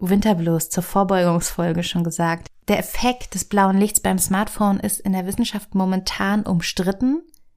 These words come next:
Grundsätzlich halte ich noch einen anderen Aspekt für viel, viel wichtiger, nämlich die Dinge, die wir in den Medien wahrnehmen.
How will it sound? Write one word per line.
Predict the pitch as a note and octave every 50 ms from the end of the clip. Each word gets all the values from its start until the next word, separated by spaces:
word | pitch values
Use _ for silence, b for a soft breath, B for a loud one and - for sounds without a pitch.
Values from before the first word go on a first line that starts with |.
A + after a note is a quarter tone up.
| - - - - -
Grundsätzlich | - G3 A3 A#3+ A#3+ B3+ B3 B3 - - A#3+ A3+ A3+ - - -
halte | - G#3+ G#3 - G#3
ich | F#3 -
noch | G3+ F3+
einen | G3 -
anderen | - G3+ G#3+ A3+ A#3 A3+ G3+ F#3 F3+
Aspekt | F3+ F3 - - F#3+ F#3 F#3 - -
für | - F#3+
viel, | F3+ - - - A3+
viel | G#3 - G3+ F#3 F#3
wichtiger, | G#3+ - - - E3+ D#3 E3 D#3+ E3 E3+ b b b b b b b b -
nämlich | F3+ F3+ F#3 F#3 F3+ F3 - -
die | F3+ E3 D#3+ -
Dinge, | - A3+ B3+ C4 B3 F#3+ E3+ E3 E3 E3+ F3 -
die | F3+ F3+ F3
wir | F3 F3+
in | - F3 F3
den | F3 E3+ E3+
Medien | E3+ E3+ E3 E3+ E3+ D#3+ D#3+ D#3
wahrnehmen. | D#3+ D#3+ F3 G3+ G3 D#3+ D3+ D3+ D3+ D#3 D3+ D#3+ E3+ E3+